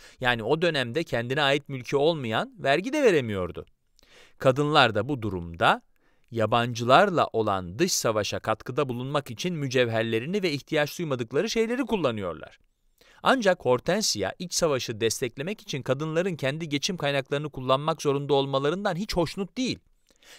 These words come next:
ve bunu isteyenlerin tiranlardan da daha kötü olduğunu söyleyerek bu konudaki düşüncesini destekliyor. Burada bir şey daha var. İlk, e, ilk birkaç ifadeden, e, ortaya çıkıyor aslında arkadaşlar.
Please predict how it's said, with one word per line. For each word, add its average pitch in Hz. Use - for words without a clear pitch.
ve 139
bunu 175
isteyenlerin 131
tiranlardan 139
da 190
daha 147
kötü 139
olduğunu 123
söyleyerek 185
bu 165
konudaki 131
düşüncesini 120
destekliyor. 92
Burada 262
bir 285
şey 214
daha 131
var. -
İlk, 143
e, 127
ilk 139
birkaç 143
ifadeden, 117
e, 85
ortaya 104
çıkıyor 104
aslında 101
arkadaşlar. 95